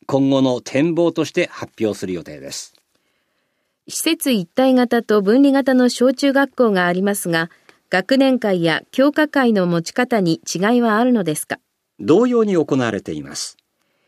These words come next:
Speaker 2: 小中学校免許保持教員比率に違いはあるのですか？
Speaker 1: 小学校は四十二パーセント、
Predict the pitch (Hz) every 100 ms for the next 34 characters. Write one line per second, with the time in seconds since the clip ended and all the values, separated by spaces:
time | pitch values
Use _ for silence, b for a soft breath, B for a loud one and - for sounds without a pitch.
0 | _ _ _ - - 294 302 302 285 277
1 | 277 _ 202 185 156 - _ 226 285 254
2 | 254 202 208 247 - 262 247 240 240 240
3 | 226 - 175 151 - - 170 233 247 233
4 | 240 254 180 143 - - - _ _ _
5 | _ _ _ _ _ _ _ - 240 262
6 | 269 - 214 190 175 226 247 180 131 98
7 | 85 113 - 202 165 131 95 87